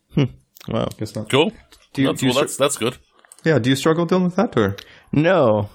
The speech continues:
Speaker 1: no,
Speaker 2: No?
Speaker 1: I don't.
Speaker 2: Okay.
Speaker 1: Uh,
Speaker 2: But mom and dad do, and then Carm as well.
Speaker 1: Yeah.
Speaker 3: Yep.
Speaker 1: Yeah. Uh, and, and actually, uh, the, the diabetes is, uh, one of the reasons I decided to, to lose a bunch of weight too, though,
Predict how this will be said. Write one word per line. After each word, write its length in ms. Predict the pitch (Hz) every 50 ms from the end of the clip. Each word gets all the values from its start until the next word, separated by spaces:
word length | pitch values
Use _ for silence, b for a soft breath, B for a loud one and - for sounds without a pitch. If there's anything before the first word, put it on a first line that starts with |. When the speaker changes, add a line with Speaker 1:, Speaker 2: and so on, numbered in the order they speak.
| - _ -
Speaker 1:
no, 240 | 123 120 120 120
Speaker 2:
No? 80 | 123 117
Speaker 1:
I 60 | 113 113
don't. 220 | 127 127 113 120
Speaker 2:
Okay. 200 | 120 - - - - _
Speaker 1:
Uh, 600 | 117 117 120 120 120 120 120 120 120 120 117 117 113 - b b b -
Speaker 2:
But 200 | 139 - - -
mom 200 | 135 143 135 131
and 80 | 120 107
dad 200 | 117 113 110 104
do, 120 | 107 107
and 100 | 104 104
then 140 | 101 98 95
Carm 380 | - 104 101 98 92 90 90 92
as 120 | 92 - -
well. 240 | 92 95 - - _ _ _ -
Speaker 1:
Yeah. 440 | 139 160 175 170 139 113 101 95 98 -
Speaker 3:
Yep. 160 | 110 107 - _ _ _ _ _ _ _ _ - _ _ - -
Speaker 1:
Yeah. 160 | - - 85 - - - B B B B B
Uh, 60 | -
and, 240 | 135 123 147 156 147
and 180 | 156 156 131 123
actually, 280 | 131 135 - 151 151 131 123 113 90 - -
uh, 340 | - 113 113 113 113 113 110
the, 120 | 104 110 104
the 100 | 98 113
diabetes 560 | 107 101 113 113 113 107 107 117 110 107 - -
is, 240 | 101 92 101 - 95
uh, 520 | 92 98 101 95 95 80 76 85 85 85 80
one 220 | 71 101 113 113
of 80 | 113 110
the 200 | 107 98 73 - - -
reasons 600 | 50 50 57 71 82 101 107 107 107 107 101 90
I 180 | 92 90 92 92
decided 500 | 87 87 - 90 - - 87 95 85 85
to, 180 | - 80 76 -
to 140 | - - 90
lose 160 | 95 95 92
a 40 | 92
bunch 200 | 87 82 82 -
of 80 | 82 80
weight 240 | 87 85 76 - -
too, 160 | - 87 80
though, 220 | 65 - 73 98